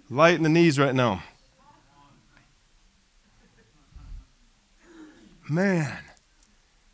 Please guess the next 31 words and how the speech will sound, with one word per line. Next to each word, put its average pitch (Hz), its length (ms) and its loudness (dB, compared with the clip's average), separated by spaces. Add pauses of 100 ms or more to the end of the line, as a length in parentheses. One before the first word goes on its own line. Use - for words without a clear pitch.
(320)
Ha. 110 540 -2 (600)
And, 170 220 4
and 175 200 4
Moses 180 460 6
heard 180 300 8
that, 156 200 10
and 147 80 4
now 170 200 10
he's 147 200 6
actually, 156 540 4
he's 143 160 0
gonna 160 200 2
use 156 340 0
that, 123 260 0
guys. 120 520 -2 (540)
"Oh, 147 480 2 (720)
y-, - 140 -10
you 127 160 -4
know 156 220 2
my 139 160 0
name, 139 380 -2
and, 113 260 -6 (420)
and, 127 260 -2
and 139 140 -2
I 143 80 4
have 127 100 0
favor 170 520 -2
with 113 220 -10
you." 110 240 -10 (1160)
I 123 60 -8
w-, 151 180 -4